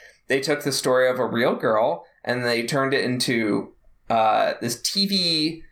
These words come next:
um, this, this T V exploitation thing, and then they make it super sincere and, and, and, uh,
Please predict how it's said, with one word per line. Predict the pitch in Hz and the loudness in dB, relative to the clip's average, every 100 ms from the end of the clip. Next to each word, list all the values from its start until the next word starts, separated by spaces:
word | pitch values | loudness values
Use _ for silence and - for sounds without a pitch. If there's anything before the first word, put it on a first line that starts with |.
| - - - | -18 -14 -4
um, | 120 120 117 110 110 - - - - - - - - - - - | 0 2 2 0 -4 -8 -20 -20 -16 -12 -8 -8 -8 -6 -8 -2
this, | 139 127 - - | 0 0 -2 -2
this | 139 131 - | -2 -2 -4
T | - 220 | 0 2
V | 214 170 | 2 2
exploitation | 170 - 147 147 117 120 113 | 0 -2 0 0 0 0 0
thing, | 117 110 107 113 113 - 156 - | 2 0 0 -2 -4 -12 -8 -2
and | 139 143 | 0 2
then | 135 127 120 120 - | 4 2 2 -2 -2
they | 131 | 0
make | 131 127 | 2 0
it | 131 117 - | 0 -2 -2
super | - - 269 226 156 131 - | -2 0 0 2 0 0 -4
sincere | - 143 131 - 113 98 98 101 131 - _ - | -2 0 0 0 2 0 0 -2 -4 -10 _ -6
and, | 127 123 - | -4 -4 -2
and, | 127 120 | -2 -2
and, | - 123 117 113 - | -2 0 0 -2 0
uh, | 113 104 98 | 2 2 2